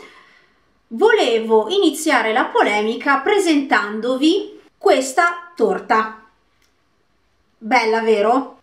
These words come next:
Eppure è nata da un mio errore, da un mio disastro, perché volevo farla a forma di cestino,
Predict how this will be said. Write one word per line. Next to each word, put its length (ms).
Eppure 840
è 160
nata 760
da 200
un 100
mio 200
errore, 760
da 160
un 60
mio 140
disastro, 960
perché 880
volevo 1120
farla 640
a 120
forma 340
di 140
cestino, 960